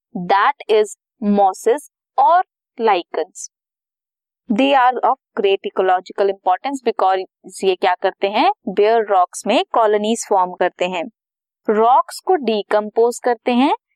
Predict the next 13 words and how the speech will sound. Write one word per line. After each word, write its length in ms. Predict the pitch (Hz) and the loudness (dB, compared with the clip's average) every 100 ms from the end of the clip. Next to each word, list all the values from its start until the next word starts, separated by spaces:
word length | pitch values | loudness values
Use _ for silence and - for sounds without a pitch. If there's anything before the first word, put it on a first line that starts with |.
| _ - | _ -4
and 340 | 208 196 220 339 _ _ _ - - 240 | -2 0 0 -4 _ _ _ -14 -4 0
मेक 280 | 233 294 - - | 2 2 -2 -2
करते 280 | - - 214 | -2 -2 -4
हैं, 120 | 214 | -2
सबस्ट्रेट 640 | - 226 - - 254 269 | -2 -6 -6 -6 -2 0
बनाते 460 | 254 247 214 - 208 | 0 0 0 0 -2
हैं 240 | 208 294 | 0 0
that 360 | 330 208 196 262 | 0 0 -2 -4
is 260 | 277 - | -10 -4
suitable 480 | 254 247 302 294 349 - 247 | -4 0 0 2 0 0 0
for 180 | 240 349 _ _ _ 196 | 2 0 _ _ _ -6
growth 440 | 214 220 196 - | 0 2 2 2
of 140 | 233 | 0